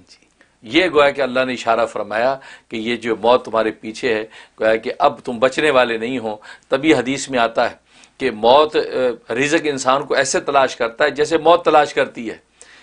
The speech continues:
Speaker 2: यानी मौत जैसे इंसान को पहुँच के रहती है, ऐसे रिज़्क इंसान को पहुँच के रहता है।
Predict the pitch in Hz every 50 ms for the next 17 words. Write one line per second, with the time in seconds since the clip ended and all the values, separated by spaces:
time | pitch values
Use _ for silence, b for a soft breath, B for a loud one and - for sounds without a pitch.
0 | b - 139 147 151 139 135 139 151 170 170 139 160 165 160 165 165 160 147 127
1 | 139 139 151 156 147 165 156 - 170 165 190 196 - 185 175 151 139 131 - 139
2 | 131 127 120 110 113 B B B B B - 160 165 151 160 151 139 170 175 170
3 | 160 165 151 135 151 147 151 160 147 160 156 - 175 180 185 180 151 147 143 120
4 | 117 110 - 101 90 85 -